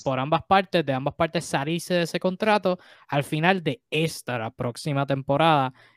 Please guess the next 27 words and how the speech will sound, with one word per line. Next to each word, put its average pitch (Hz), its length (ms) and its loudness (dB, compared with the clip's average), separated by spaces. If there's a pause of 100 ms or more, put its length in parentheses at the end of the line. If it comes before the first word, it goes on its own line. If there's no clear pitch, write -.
y 120 80 -6
pues 117 140 -6
por 110 180 -6
eso 110 180 -6
ahora 123 300 -2
se 139 140 -8
están 110 260 -14
intensificando, 123 1040 -6 (400)
eh, 113 340 -2
las 123 180 -4
conversaciones 139 840 -2
sobre 117 460 -6 (340)
el 123 160 -2
C 139 220 -4
B 185 180 6
A. 226 60 10
Y 190 100 6
hay 202 80 8
un 226 60 4
par 220 160 6
de 220 100 6
cositas 202 460 4
que 190 160 4
la 180 100 6
liga 180 240 4
quiere 175 220 4
meter. 160 480 2